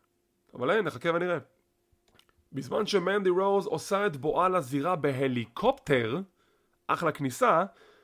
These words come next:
אנחנו מקבלים רעיון מאחורי הקלעים עם אלקטרה לופז, שמודיעה שבשבוע הבא יתקיים קרב נוסף בין זיון קווין לסנטוס אסקובר, שהמנצח של הקרב יזכה לעזוב את הזירה עם אלקטרה.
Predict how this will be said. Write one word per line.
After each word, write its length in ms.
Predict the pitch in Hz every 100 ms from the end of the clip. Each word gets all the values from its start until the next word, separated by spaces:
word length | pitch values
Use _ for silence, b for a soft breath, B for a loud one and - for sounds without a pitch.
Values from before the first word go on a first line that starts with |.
| b
אנחנו 120 | 131 123
מקבלים 240 | 147 208
רעיון 200 | 190 202
מאחורי 340 | 190 180 165
הקלעים 360 | 175 170 175 180
עם 120 | 170
אלקטרה 480 | 151 156 185 - 170
לופז, 600 | 160 175 202 196 160 120
שמודיעה 580 | 104 143 123 113 127 151
שבשבוע 600 | 147 123 113 120 139 208
הבא 260 | 196 175 175
יתקיים 400 | 147 147 151 147
קרב 300 | - 160 175
נוסף 400 | 156 - 151 143
בין 220 | 120 131
זיון 440 | 117 110 156 208 202
קווין 400 | - 165 151 143 B B -
לסנטוס 560 | 127 - 147 143 135
אסקובר, 460 | 147 - 143 120 113
שהמנצח 1300 | 104 - 196 247 262 - _ - 139 127 117 - 170 170
של 140 | 165
הקרב 440 | 143 160 185 185 175 b b -
יזכה 460 | 107 - 170 170 160 b b
לעזוב 340 | - - 214 160
את 60 |
הזירה 420 | 208 175 170 143 131 b b -
עם 240 | 143 139 - 131
אלקטרה. 560 | 127 139 135 - -